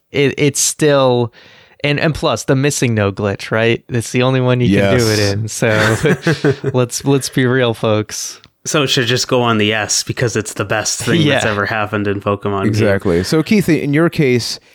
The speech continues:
Speaker 2: because that is very much the, the origin, right? How does that factor in, regardless of, you know, Ryan saying B, but is that so important, or do you just see this as like, well, it's,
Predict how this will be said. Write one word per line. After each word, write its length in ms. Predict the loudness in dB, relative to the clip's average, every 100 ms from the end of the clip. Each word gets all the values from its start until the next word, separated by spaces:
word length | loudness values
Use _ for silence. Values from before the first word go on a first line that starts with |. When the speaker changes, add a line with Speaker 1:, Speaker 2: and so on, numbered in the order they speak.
| _ _ _ -2
Speaker 2:
because 420 | 0 2 2 2
that 140 | 2
is 180 | 2 2
very 200 | 2 2
much 300 | 2 0 -2
the, 340 | 0 2 2 0 -2
the 200 | 0 2
origin, 760 | 2 2 4 2 0 -4 -6 -4
right? 400 | 0 2 2 0 -6 -10
How 200 | 0 2
does 300 | 2 0 0
that 320 | 0 0 -2
factor 460 | -2 0 0 0 2
in, 320 | 2 0 -2 -8 -14 -2
regardless 640 | -2 2 2 4 4 2
of, 160 | 0 2
you 100 | 2
know, 100 | 2
Ryan 380 | 2 2 0 -2
saying 460 | -2 0 2 0 0
B, 280 | 2 2
but 280 | 2 0 0 _ _ _ _
is 240 | 0 0 2
that 380 | 2 0 -2 -4
so 260 | 0 0
important, 520 | 0 0 0 2 -2 -2
or 240 | 2 2
do 100 | 4
you 140 | 2 4
just 220 | 0 0
see 160 | 0
this 220 | 2 2 0
as 100 | 0
like, 200 | 0 0
well, 240 | 0 0
it's, 260 | -2 -4